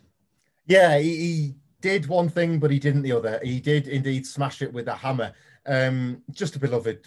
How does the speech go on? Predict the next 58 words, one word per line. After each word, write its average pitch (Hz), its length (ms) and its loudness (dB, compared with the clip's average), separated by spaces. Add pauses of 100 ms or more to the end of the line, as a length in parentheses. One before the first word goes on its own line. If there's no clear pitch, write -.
(120)
prize 123 680 -2
for 120 200 -2
a, 117 300 2 (500)
you 123 100 -6
know, 113 220 2
a 117 60 -2
range 120 360 -4
of 113 80 -12
fans. 120 340 -6
I 156 120 -2
would 160 160 -2
say 175 220 -4
at 156 100 0
this 139 120 -12
point, 101 320 -8 (300)
not 139 180 4
even 135 240 -2
just 123 180 -10
the 123 120 -6
age 120 160 -4
of 110 100 -10
those 113 220 0
that 113 80 -12
lived 113 200 -6
through 127 220 -4
it. 135 140 -6 (240)
You 127 80 -14
see 151 160 0
belt 143 240 0
conversations 123 540 -8
coming 117 260 -8
up - 80 -14
quite 110 240 -6
a - 40 -10
lot, 107 180 -6
and 113 100 -10
it - 60 -10
always 139 420 -2
tops, - 480 -14 (420)
like, 110 280 -12
charts, 127 460 0
tops - 320 -16
polls, 117 340 2
wins 104 360 -10
belt 107 280 -8
tournaments, 104 440 -8
all 120 120 -2
that 107 120 -10
kind 104 120 -12
of, 117 60 -8
it's 143 100 -10
a, 139 100 -2
it's - 460 -14
a 156 40 -4
top 190 340 0 (240)
three, 120 400 0 (120)
I 131 60 -8
think, 113 320 -6